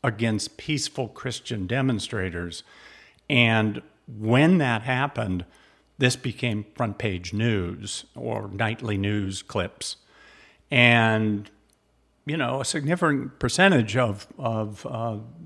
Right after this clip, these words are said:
the American population, the white, uh, white Americans, couldn't help but be angered and, and nominally sympathetic and supportive.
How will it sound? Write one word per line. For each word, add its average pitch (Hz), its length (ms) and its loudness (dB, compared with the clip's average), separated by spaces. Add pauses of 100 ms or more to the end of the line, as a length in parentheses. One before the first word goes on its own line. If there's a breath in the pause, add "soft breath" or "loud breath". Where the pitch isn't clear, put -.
(120)
the 127 80 -8
American 110 360 -2
population, 117 680 -4
the 113 60 -4
white, 139 280 -4 (200)
uh, 120 100 -12
white 123 480 -4
Americans, 101 680 -4 (1300 loud breath)
couldn't 170 280 2
help 151 280 0
but 127 200 -2
be 127 640 2 (220)
angered 127 800 4 (240)
and, 120 320 -6
and 117 300 -4 (100)
nominally 131 640 4
sympathetic 120 640 -2
and 110 120 -6
supportive. 131 840 -2